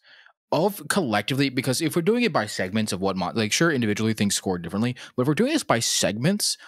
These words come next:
to be honest, Transform-, the Decepticons would average out all three scores, if we average everything out for the other ones,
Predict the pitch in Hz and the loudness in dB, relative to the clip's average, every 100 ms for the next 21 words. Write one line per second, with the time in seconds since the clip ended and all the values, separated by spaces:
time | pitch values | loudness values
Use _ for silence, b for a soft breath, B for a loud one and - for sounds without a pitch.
0 | B - 180 135 185 247 - - _ - | B -2 2 4 4 2 -2 -6 _ -6
1 | - 131 - 135 131 113 185 202 170 117 | -2 0 0 0 2 2 2 0 2 2
2 | 104 - - 123 120 123 113 _ - 104 | 0 -2 -8 -2 0 0 -2 _ -2 2
3 | 123 139 131 - 101 127 95 110 113 110 | 2 2 0 2 2 2 0 0 0 0
4 | - 101 117 147 - 117 107 107 98 98 | 0 0 2 0 -2 -2 2 2 2 0
5 | 101 95 98 92 90 90 92 127 | -2 -2 0 -2 -2 -2 0 -2